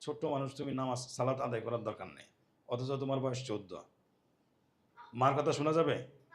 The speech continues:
এখানে মার কথা শোনা যাবে? শোনা যাবে না। বাবা বলল, "যা, জুমার দিন আজকে তোমার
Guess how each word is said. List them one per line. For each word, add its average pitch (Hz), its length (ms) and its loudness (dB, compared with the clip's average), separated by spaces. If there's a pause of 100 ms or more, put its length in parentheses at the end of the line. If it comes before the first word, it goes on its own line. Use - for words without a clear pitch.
(520)
এখানে 131 240 0
মার 135 180 2
কথা 147 140 0
শোনা 151 200 0
যাবে? 151 340 0 (1300)
শোনা 110 240 -2
যাবে 95 240 -4
না। - 120 -16 (840)
বাবা 156 260 6
বলল, 175 220 2
"যা, 151 120 2
জুমার 147 320 0
দিন 151 140 0
আজকে 143 260 0
তোমার 131 300 0